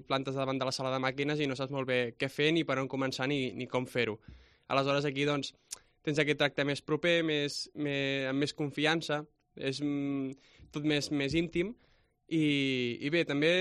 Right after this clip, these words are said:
vulguis o no, es crea una miqueta de, de, de confiança, no?, entre, entre client i,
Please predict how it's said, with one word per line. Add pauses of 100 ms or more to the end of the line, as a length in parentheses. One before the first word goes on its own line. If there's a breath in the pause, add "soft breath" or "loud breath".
vulguis
o
no,
es
crea
una
miqueta
de, (320)
de, (920)
de
confiança,
no?,
entre, (160)
entre
client
i,